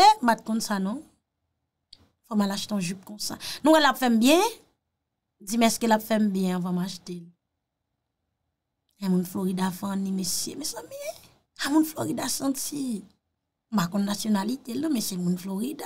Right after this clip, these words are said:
Et Floride, me croise avec elle dans ma quête. Aïe, aïe, aïe. Il fait chaud, papa, ici. Chaleur a commencé à monter, Floride. Elle a commencé à monter, oui, Floride. Regardez comment, citoyen floridien, floridienne, yo,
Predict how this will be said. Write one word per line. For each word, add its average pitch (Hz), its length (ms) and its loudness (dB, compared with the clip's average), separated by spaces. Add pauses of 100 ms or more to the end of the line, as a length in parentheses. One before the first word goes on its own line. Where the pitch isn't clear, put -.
Et 226 80 -2
Floride, 185 400 0
me 175 80 2
croise 175 280 -2
avec 175 180 0
elle 185 160 0
dans 180 80 0
ma 185 180 -2
quête. - 400 -12 (760)
Aïe, 190 260 0
aïe, 185 320 2
aïe. 185 160 0
Il 226 80 0
fait 240 160 -2
chaud, - 420 4
papa, 240 300 2
ici. 202 240 -2
Chaleur 214 380 -2
a 220 60 0
commencé 226 460 -4
à 220 40 -2
monter, 226 420 -6
Floride. 233 480 -8 (960)
Elle 214 60 -4
a 214 60 -2
commencé 214 400 -4
à 208 40 2
monter, 233 420 4
oui, 240 100 -6
Floride. - 440 -8 (680)
Regardez 202 440 0
comment, 208 720 2
citoyen 208 640 0
floridien, 208 680 0
floridienne, 202 720 -2
yo, 196 220 -4